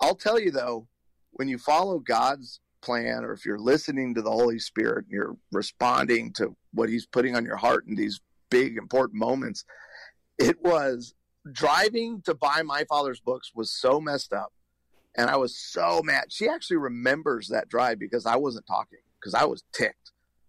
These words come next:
I was having a full-blown argument with God. And it was that trip, because on the way to the bookstore, there was a woman in distress on the side of the road. Her car broke down. The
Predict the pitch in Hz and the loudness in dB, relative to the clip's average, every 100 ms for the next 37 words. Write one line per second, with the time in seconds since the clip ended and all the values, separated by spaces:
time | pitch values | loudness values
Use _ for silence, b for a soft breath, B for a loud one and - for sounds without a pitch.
0 | _ - 135 120 101 - 113 117 110 - | _ 0 0 0 -6 -6 0 0 -2 -10
1 | - 127 123 113 113 107 113 120 110 - | -4 2 2 2 0 0 0 0 -2 -6
2 | 104 110 113 113 - B B B B B | -2 2 2 2 -2 B B B B B
3 | - 135 131 131 - 143 160 143 143 131 | 0 2 4 0 -2 0 0 2 2 4
4 | 123 107 - - _ _ _ _ - 101 | 2 -2 -14 -20 _ _ _ _ -14 -6
5 | 104 131 165 - _ - 165 135 - _ | 2 4 2 0 _ 0 4 4 0 _
6 | _ _ _ _ _ - 113 120 - 120 | _ _ _ _ _ -2 2 2 2 -2
7 | 113 110 127 151 165 147 127 139 - 110 | -2 0 2 2 0 -2 -2 -4 -4 -2
8 | 110 101 98 - _ _ 104 117 123 117 | 0 -2 -4 -12 _ _ 0 2 2 0
9 | 107 107 131 151 151 151 - _ 123 123 | -2 0 0 0 -2 -4 -10 _ -2 0
10 | 117 - 131 127 - 117 110 - 123 131 | -2 -2 2 2 2 -6 -4 0 2 2
11 | 120 120 117 - - 113 120 - 117 - | 0 0 -2 -4 -2 2 2 2 0 0
12 | 117 120 123 - | -4 -2 -6 -10